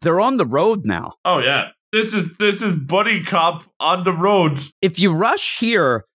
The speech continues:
Speaker 1: because you need to get this out, need to get, you know, people on board, okay,
Speaker 2: Mm-hmm.
Speaker 1: you had a plan. Now you do,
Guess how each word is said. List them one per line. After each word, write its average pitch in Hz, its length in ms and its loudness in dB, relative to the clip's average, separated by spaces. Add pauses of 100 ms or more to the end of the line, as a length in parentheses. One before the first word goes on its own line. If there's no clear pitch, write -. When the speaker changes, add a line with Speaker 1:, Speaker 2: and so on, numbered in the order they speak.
(120)
Speaker 1:
because 156 320 -2
you 131 80 -4
need 190 360 0
to 233 60 -2
get 185 200 0
this - 200 -4
out, 147 240 0
need 175 280 0
to 202 80 -4
get, 147 380 0 (460)
you 156 80 2
know, 156 120 2
people 180 340 0
on 170 160 2
board, 139 380 0 (180)
okay, 160 320 2
Speaker 2:
Mm-hmm. 107 80 -2
Speaker 1:
you 117 140 0
had 143 160 0
a 147 40 -2
plan. 135 580 0 (340)
Now 151 320 2
you 220 180 -4
do, 170 360 -2